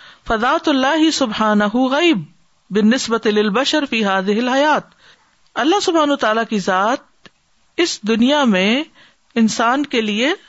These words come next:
غیب سے تعلق رکھتی ہے۔ فَإِذَا آمَنُوا بِهِ سُبْحَانَهُ فَإِنَّمَا يُؤْمِنُونَ بِغَيْبٍ، پھر جب وہ اس پر ایمان رکھتے ہیں سبحانہ و تعالیٰ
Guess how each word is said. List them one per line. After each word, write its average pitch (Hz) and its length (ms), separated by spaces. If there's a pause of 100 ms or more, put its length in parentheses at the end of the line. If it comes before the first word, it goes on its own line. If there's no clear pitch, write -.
غیب 302 480
سے 330 140
تعلق 226 380
رکھتی 175 300
ہے۔ 151 100 (720)
فَإِذَا 277 480
آمَنُوا 349 480
بِهِ 311 300
سُبْحَانَهُ 285 840
فَإِنَّمَا 233 680
يُؤْمِنُونَ 226 600
بِغَيْبٍ، 285 480 (800)
پھر 277 100
جب 262 240
وہ 262 200
اس 254 160
پر 277 140
ایمان 233 380
رکھتے 233 280
ہیں 220 60
سبحانہ 202 380
و 208 120
تعالیٰ 190 380